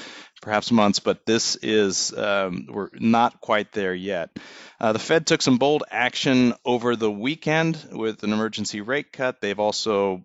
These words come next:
provided a number of liquidity facilities that should aid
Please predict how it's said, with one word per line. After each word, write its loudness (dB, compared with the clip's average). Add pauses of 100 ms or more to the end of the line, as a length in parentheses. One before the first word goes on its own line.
provided 0
a 2
number 2
of -2
liquidity -4
facilities -2
that -2
should -10
aid -2